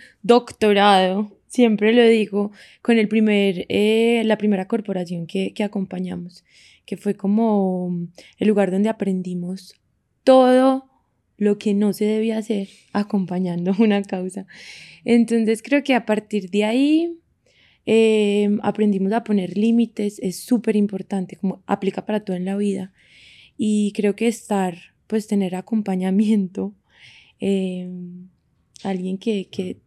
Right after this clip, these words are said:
pues sí, con el que uno pueda conversar, hablar, eh, desahogarse, es, es vital. Yo digo que es imposible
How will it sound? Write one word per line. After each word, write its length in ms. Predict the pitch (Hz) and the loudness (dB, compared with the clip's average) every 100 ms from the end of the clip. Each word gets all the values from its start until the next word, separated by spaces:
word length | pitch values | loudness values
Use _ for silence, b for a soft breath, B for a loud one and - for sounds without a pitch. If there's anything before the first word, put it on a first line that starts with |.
| _ - | _ -6
pues 180 | 196 185 | -6 -6
sí, 100 | - | -12
con 180 | 175 | -12
el 60 | 165 | -10
que 100 | 185 | -6
uno 140 | 180 | -6
pueda 220 | - 190 190 | -6 -8 -6
conversar, 720 | 190 175 170 - 190 185 - b b b - | -6 -6 -10 -8 -8 -8 -12 b b b -12
hablar, 500 | 175 175 185 185 185 _ _ b b b | -8 -4 -4 -4 -8 _ _ b b b
eh, 300 | - 180 180 175 | -4 -2 -2 -2
desahogarse, 1000 | 170 165 - 196 190 190 - 190 190 190 - | -4 -8 -4 0 0 -2 -4 -6 -6 -10 -10
es, 340 | 180 170 - - | -8 -8 -12 -8
es 280 | - 170 - | -4 -6 -6
vital. 540 | 165 - 208 - 175 _ b b b b b _ _ _ | -12 -2 -2 -2 -8 _ b b b b b _ _ _
Yo 180 | - 226 | 0 4
digo 560 | 220 254 269 269 277 262 | 6 4 4 4 2 2
que 380 | 233 202 196 185 | 0 2 2 -2
es 240 | 180 - _ _ _ _ _ - | -6 -20 _ _ _ _ _ 0
imposible 840 | 240 233 208 196 247 262 254 262 | 2 2 0 0 0 0 -2 -4